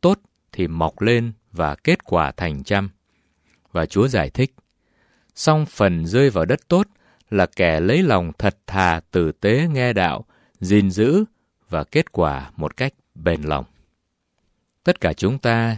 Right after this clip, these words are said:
đều muốn lòng mình là một vuông đất tốt, một mảnh ruộng màu mỡ, là một khu vườn được chăm sóc cẩn thận, để hạt giống đạo gieo vào kết quả thành trăm. Chúng ta mỗi người chỉ có một cuộc đời,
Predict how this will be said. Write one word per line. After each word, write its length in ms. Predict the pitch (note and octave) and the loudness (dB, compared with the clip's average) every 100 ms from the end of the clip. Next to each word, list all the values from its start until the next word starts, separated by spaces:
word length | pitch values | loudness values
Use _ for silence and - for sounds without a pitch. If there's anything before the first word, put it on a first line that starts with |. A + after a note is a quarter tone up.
| - | -8
đều 200 | E2+ E2 | -4 -2
muốn 220 | E2 A2+ | 0 2
lòng 300 | E3 G#2 E2 | 2 0 0
mình 240 | E2 D#2 C2+ - _ | -4 -6 -8 -16 _
là 120 | - D#2+ | -4 -2
một 200 | D2 F2 | -2 0
vuông 260 | G2+ G#2 | 0 2
đất 140 | G#2 - | -2 -4
tốt, 180 | - C3 - _ _ _ _ _ _ | -2 -2 -4 _ _ _ _ _ _
một 220 | F#2 F2 - | -2 -2 -4
mảnh 320 | F2 D#2+ D2 | -4 -4 -4
ruộng 300 | D2 F2+ D#2 - | -2 -2 -2 -6
màu 320 | D#2+ D#2+ C#2+ | -4 -2 -2
mỡ, 300 | D2 F#2+ C#3 - _ _ _ _ _ | -2 -2 -2 -6 _ _ _ _ _
là 120 | F2 | -4
một 180 | D#2 D2+ | -4 -2
khu 220 | - C3 | 4 4
vườn 380 | G2+ F2+ D#2 D2 | 4 0 0 -4
được 240 | D#2+ - | -6 -6
chăm 240 | - A#2+ A2+ | -4 -4 -2
sóc 240 | - D3+ _ | -4 -6 _
cẩn 220 | - D2 C#2+ | -8 -6 -4
thận, 180 | F2 - _ _ _ _ _ | -4 -4 _ _ _ _ _
để 140 | - E2+ | -4 -2
hạt 240 | E2+ D2+ | -2 -6
giống 240 | F2 G2+ C#3+ | -4 -4 -2
đạo 300 | F#2+ D#2+ F2 | -4 -4 -4
gieo 240 | A#2+ B2 | 0 0
vào 360 | G2 E2 D2 - - | 0 -4 -4 -10 -4
kết 220 | D#3+ - | -4 -2
quả 300 | F2 C#2+ C2 - | -4 -4 -8 -10
thành 260 | E2+ C2 | -10 -8
trăm. 240 | - F#2+ F#2+ _ _ _ _ _ _ _ _ | -2 -2 -2 _ _ _ _ _ _ _ _
Chúng 160 | F#3+ | 0
ta 160 | G3 E3+ | 4 4
mỗi 200 | E3+ F#3+ | 4 4
người 260 | C#3 G2 | 4 4
chỉ 180 | E2 - | 2 -6
có 140 | - D3+ | 0 2
một 260 | C3+ F2+ | 2 0
cuộc 240 | - D#2 - | -2 -4 0
đời, 260 | E2 D2 | -2 -2